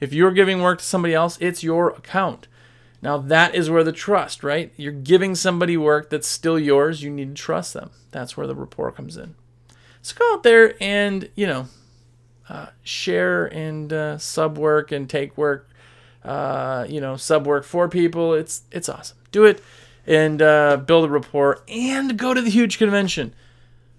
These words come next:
August twenty-third and twenty-fourth. And even more importantly, if you're still listening and you want five percent off of your order,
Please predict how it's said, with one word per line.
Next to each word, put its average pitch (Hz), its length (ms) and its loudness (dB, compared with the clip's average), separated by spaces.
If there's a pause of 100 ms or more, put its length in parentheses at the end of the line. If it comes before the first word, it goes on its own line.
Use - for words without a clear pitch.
(160)
August 135 300 -12
twenty-third 131 300 -8
and 131 100 -8
twenty-fourth. 170 500 0
And 269 840 -2 (440)
even 247 320 4
more 196 180 2
importantly, 156 460 0
if 143 120 -6
you're 143 60 -6
still 220 360 6
listening 135 500 4 (460)
and 147 180 -4
you 190 140 2
want 202 240 4
five 190 320 0
percent 190 340 -4
off 156 420 0
of 143 320 -2
your 147 380 -2
order, 202 640 8